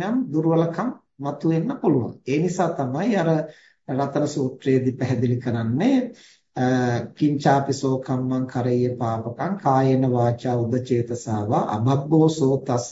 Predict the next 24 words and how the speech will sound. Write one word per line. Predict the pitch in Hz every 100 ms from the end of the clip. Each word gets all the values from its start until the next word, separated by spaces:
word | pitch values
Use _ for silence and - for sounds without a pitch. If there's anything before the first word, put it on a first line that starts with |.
| 196
පටිච්චාදාය | - 123 180 175 - 170 156 139 139 185
අභබ්බතා | 214 143 156 156 147 - 147 180
දිට්ඨ | 147 160 - 202
පදස්ස | 170 160 156 151 220
උත්තා." | 143 - - - - _ _ _ _ -
දිට්ඨ | 139 -
පදස්ස | - 151 151 139 139
කියලා | 123 131 127
කියන්නේ, | 135 127 151 208 240 202 165 -
අ, | - 139 127 -
සෝවාන් | - 147 143 139 135
වෙච්ච | 127 - 196
පුද්ගලයා. | 170 127 113 110 104
එතකොට | 101 156 127
ඒ | 123
පුද්ගලයා | 123 151 160 160 139 123
අතින් | 117 185 220
කයින්, | - 127 151
වචනයෙන්, | 165 127 120 131 135 190
සිතින් | - 135 127 156
යම් | 180 139
වරදක් | 131 117 127 143
සිද්ධ | - 120 101
වුණොත් | 120 180 311